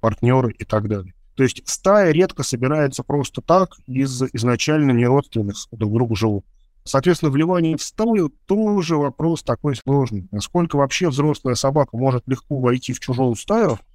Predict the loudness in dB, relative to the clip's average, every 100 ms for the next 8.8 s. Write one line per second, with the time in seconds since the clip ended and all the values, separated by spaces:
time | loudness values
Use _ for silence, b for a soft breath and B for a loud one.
0 | _ _ _ -2 0 0 -8 -6 0 0
1 | 0 -2 -2 -2 0 2 2 0 0 0
2 | -4 -8 -6 -6 -2 -4 -2 -4 0 2
3 | 2 0 0 -4 0 -2 -2 -4 -4 -2
4 | -2 0 0 0 0 0 -2 -2 -2 0
5 | 0 0 0 0 0 -2 -4 -4 -4 -12
6 | -20 -12 -2 0 2 2 2 2 2 0
7 | 0 0 0 0 0 -2 2 2 2 0
8 | 2 2 0 -4 -4 0 2 0